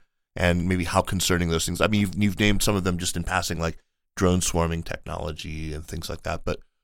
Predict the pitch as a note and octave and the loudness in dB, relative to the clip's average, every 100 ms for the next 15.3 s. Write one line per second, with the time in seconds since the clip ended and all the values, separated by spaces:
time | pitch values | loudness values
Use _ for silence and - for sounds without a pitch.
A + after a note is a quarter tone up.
0 | _ - C#3 A3 - E3 B2+ G2 G2+ F#2+ | _ 4 6 8 6 6 8 8 8 6
1 | F2+ E2 - - _ _ A#2 B2+ C#3 E3 | 4 2 -2 -8 _ _ 6 8 8 6
2 | D#3 - A2+ A2+ G#2+ G#2 G2+ G2 G2 - | 4 4 4 4 6 8 8 8 4 0
3 | _ _ _ _ - D3+ - G#2+ F2+ E2+ | _ _ _ _ 2 4 4 4 4 2
4 | E2 - A2 G#2+ E2+ G#2 G#2 G2+ - - | 0 4 8 8 8 8 10 8 6 4
5 | F#2+ F#2+ F#2 - - G2 G2 F#2 F#2 - | 6 8 6 4 2 2 4 4 2 -2
6 | - - G2 G2+ F#2+ F2+ F2 F2+ G2 F2 | -6 -4 2 4 6 4 4 2 2 2
7 | E2+ - E2+ E2+ - - - F#2+ G2 F#2 | 0 0 -2 -4 -10 -14 -2 2 4 4
8 | - F#2+ F2+ E2+ D#2+ F2+ F2+ - - E2+ | 2 2 2 0 2 6 6 4 4 4
9 | D#2 - F#2+ F2+ F#2+ F2 - - A2 F#2 | 2 0 0 4 4 4 -2 -4 2 4
10 | F2+ E2+ - - G2+ - F#2 - - G#2 | 6 4 0 0 2 6 4 4 6 6
11 | D2+ - - D#2 - - _ - A2 A2+ | 6 0 -4 -6 -8 -20 _ 2 6 6
12 | F#2 - B2+ A#2 - G#2 F#2 F#2 F2 E2+ | 4 2 4 4 2 2 4 4 2 2
13 | F#2 F2 - - G#2 F#2+ F2 F2 E2+ E2+ | 2 2 0 -4 -2 -2 0 2 2 0
14 | - - D#2+ - E2 - E2+ E2 - E2+ | -2 -4 -4 -2 -4 -2 -4 -6 -4 -4
15 | D#2+ D#2 | -4 -6